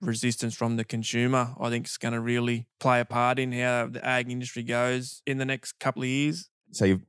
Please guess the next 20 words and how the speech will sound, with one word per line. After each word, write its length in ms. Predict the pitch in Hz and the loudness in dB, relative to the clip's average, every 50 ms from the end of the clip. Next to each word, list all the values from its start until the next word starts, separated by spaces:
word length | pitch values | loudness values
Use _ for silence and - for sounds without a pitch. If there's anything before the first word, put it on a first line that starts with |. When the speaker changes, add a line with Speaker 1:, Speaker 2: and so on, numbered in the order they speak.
| _ - | _ 0
Speaker 2:
resistance 640 | 107 104 98 - 131 135 - - - 107 90 - | 2 2 4 6 4 4 4 4 2 2 0 2
there, 380 | - 98 92 90 90 92 95 - | 2 2 4 4 4 2 0 0
you're 160 | - 95 101 | 0 0 2
meaning 300 | 98 104 101 98 95 90 - | 2 2 2 2 0 0 0
both 480 | - 92 92 92 92 90 - - - - - | 2 2 4 4 2 0 -4 -8 -18 -10 -6
resistance 560 | 90 87 95 104 95 - - 98 87 - - | -6 -2 -2 -2 -2 -2 -2 -2 -2 0 0
amongst 300 | 95 92 92 90 - - | 0 0 0 -2 -4 -8
the 60 | - | -8
consumer 640 | - - 92 - - - 110 110 107 101 87 90 - - | -6 -6 -4 -4 -2 0 0 2 2 0 0 -2 -4 -4
and 160 | 85 87 85 | -4 -2 -2
then 100 | 85 80 | 0 0
also 520 | 80 82 90 92 - 95 85 80 78 76 76 - _ | 0 0 0 0 0 0 0 2 2 0 -2 -4 _
your 180 | - 87 90 87 | -4 -2 0 0
in-paddock 440 | 87 85 85 - 78 76 78 76 - | 0 0 0 -2 -4 -4 -6 -6 -6
resistance 540 | 80 78 87 82 - - - 71 67 - - | -6 -6 -4 -6 -4 -4 -6 -6 -6 -4 -6
of 300 | 76 71 67 - - - _ _ - | -6 -6 -8 -10 -16 -18 _ _ -6
herbicides 640 | 90 80 73 78 - - 78 76 76 78 76 - - | -6 -4 -4 -4 -2 0 0 2 0 0 -2 -2 -2
and 340 | 76 69 69 69 69 65 - _ _ _ | -2 -2 -2 -4 -4 -6 -10 _ _ _
resistance 560 | - 82 80 85 78 - - 76 69 - - - | -8 -4 -4 -4 -4 -2 -4 -4 -4 -4 -4 -4
to 480 | - 80 76 71 69 67 67 67 - | -2 -2 0 0 -2 -2 -4 -4 -6